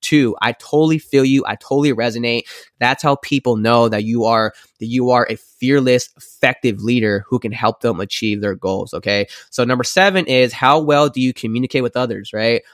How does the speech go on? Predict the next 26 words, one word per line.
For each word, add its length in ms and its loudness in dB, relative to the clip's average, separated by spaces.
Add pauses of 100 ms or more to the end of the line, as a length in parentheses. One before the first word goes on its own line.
(160)
How 200 2
well 180 2
do 100 -2
you 120 2
now 180 0
communicate? 760 -4
Now, 120 -6
so 100 -8
not 160 2
only 160 0
do 100 0
you 100 2
relate 300 2
with 140 -2
others, 240 2
but 100 -6
now 140 2
how 180 2
well 120 0
do 120 -6
you 120 -2
communicate 680 -4
your 180 -2
ideas, 520 2 (240)
your 120 -8
thoughts, 440 0